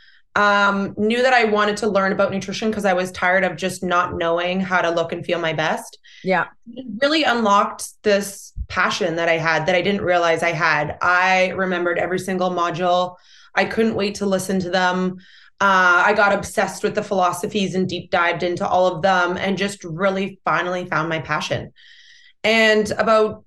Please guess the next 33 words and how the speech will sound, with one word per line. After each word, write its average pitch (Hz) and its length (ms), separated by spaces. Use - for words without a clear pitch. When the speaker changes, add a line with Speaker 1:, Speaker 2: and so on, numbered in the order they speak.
Speaker 1:
I 208 100
would 220 140
say 240 220
ten 269 240
years 247 260
ago, 220 320
I 208 80
was 196 100
also 185 400
asked 170 360
to 202 80
host 165 360
a 175 60
show 165 220
called 170 320
Women 160 200
versus 175 360
Workout, 202 560
which 175 120
Speaker 2:
Yeah. 175 60
Speaker 1:
was 240 140
a 240 200
really 247 280
cool 220 240
YouTube 208 480
series 185 420
that 185 100
I 180 40
really 175 360
push - 460
everyone 180 460
to 170 80
watch 160 500